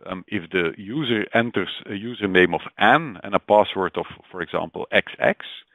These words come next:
then the following S Q L query will be generated. Uh, um, the, the query that you see here on the slide. And the semantics of this query is that it will look for,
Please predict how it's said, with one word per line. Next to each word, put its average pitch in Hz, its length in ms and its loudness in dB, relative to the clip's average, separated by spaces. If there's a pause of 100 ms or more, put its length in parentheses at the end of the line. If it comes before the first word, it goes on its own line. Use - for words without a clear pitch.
(600)
then 120 320 2 (440)
the 101 160 -10
following 139 300 4
S - 100 -10
Q 160 180 0
L 123 60 4
query 113 420 6
will 98 160 0
be 87 140 -6
generated. 104 640 0 (280)
Uh, 90 100 -8 (420)
um, 80 320 -20 (960)
the, 90 80 -20 (160)
the - 60 -20
query 104 320 -2
that 90 200 -6
you 87 160 -18
see 104 100 -10
here 104 240 -4
on 85 80 -6
the 76 180 -16
slide. 139 340 0 (220)
And 98 180 -8
the 95 160 -2 (180)
semantics 127 520 2
of 107 120 -2
this 101 220 -6
query 135 420 4
is 165 100 -6
that 110 140 2
it 107 180 -4
will 98 80 2
look 110 240 -4 (100)
for, 101 300 2